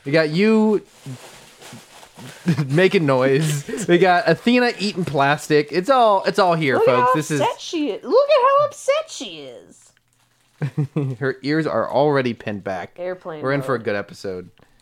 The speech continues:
Speaker 1: She was, she was talking before, right before we started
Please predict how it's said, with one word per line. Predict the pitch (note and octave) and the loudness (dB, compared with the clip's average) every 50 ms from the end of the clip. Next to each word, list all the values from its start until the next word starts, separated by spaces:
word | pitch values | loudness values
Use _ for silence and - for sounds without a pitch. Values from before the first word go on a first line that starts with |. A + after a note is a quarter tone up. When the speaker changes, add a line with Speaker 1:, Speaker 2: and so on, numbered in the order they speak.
| _ - - _ _ - - - - - - - - - _ _ _ - - - - - - - - - - - - - - - - | _ -20 -20 _ _ -20 -20 -20 -20 -20 -20 -20 -20 -20 _ _ _ -20 -20 -20 -20 -20 -20 -20 -20 -20 -20 -20 -20 -20 -20 -20 -14
Speaker 1:
She | - - C#3+ | -8 -4 -2
was, | C#3 C3 - - | -2 -2 -2 -2
she | F#3 F3+ | -2 -2
was | C#3 - | -2 -2
talking | - - F3 E3+ F3 - D3 A#2+ | -2 0 0 0 2 0 -2 -2
before, | A2 - C3 B2 A#2 A#2 - A2 | -2 0 0 0 0 0 -2 -2
right | A2 B2 C3 F#2 | -2 0 0 -2
before | - - G#2+ | -2 -4 -4
we | G2+ | -2
started | - A2 G2 F#2 | -2 -4 -6 -6